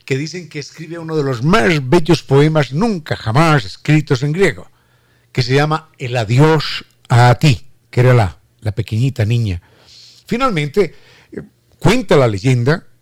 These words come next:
porque aquí hay una parte que se pierde, no se sabe si es ella o no es ella, cuenta la leyenda que ella se enamora de un marinero que se llamó Faón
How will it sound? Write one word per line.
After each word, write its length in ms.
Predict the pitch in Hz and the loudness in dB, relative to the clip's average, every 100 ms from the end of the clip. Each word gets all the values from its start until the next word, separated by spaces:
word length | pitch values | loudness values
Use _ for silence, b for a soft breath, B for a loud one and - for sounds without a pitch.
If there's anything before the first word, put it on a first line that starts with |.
| _ - | _ -4
porque 200 | 127 123 | -2 -2
aquí 160 | - | 0
hay 80 | 175 | 0
una 180 | 160 - | -2 -2
parte 240 | 175 - | -4 -4
que 120 | - | -10
se 100 | 143 | -12
pierde, 380 | 123 147 143 135 | -6 -2 -2 -2
no 120 | 127 | -6
se 120 | 147 143 | -8 -6
sabe 220 | 156 143 | -4 -4
si 160 | - | -8
es 120 | 131 165 | -8 -8
ella 260 | 175 117 | -8 -12
o 80 | 98 | -12
no 140 | 110 139 | -8 -6
es 100 | 175 | -4
ella, 320 | 151 139 139 b b b b b | -4 -4 -6 b b b b b
cuenta 260 | - 214 214 | -4 0 2
la 120 | 202 | 4
leyenda 600 | 180 156 208 196 202 - - | 2 0 -2 -2 -4 -6 0
que 120 | 165 | 2
ella 180 | 185 175 | 2 2
se 140 | 156 | 0
enamora 340 | 139 139 185 175 | 0 2 4 2
de 60 | |
un 120 | 170 | 2
marinero 580 | 160 147 165 170 104 92 _ | 0 0 0 -2 -4 -10 _
que 100 | - | -4
se 100 | 127 | 0
llamó 280 | 131 165 - | 2 0 -2
Faón 680 | - 131 131 190 143 156 | -2 2 4 4 2 -2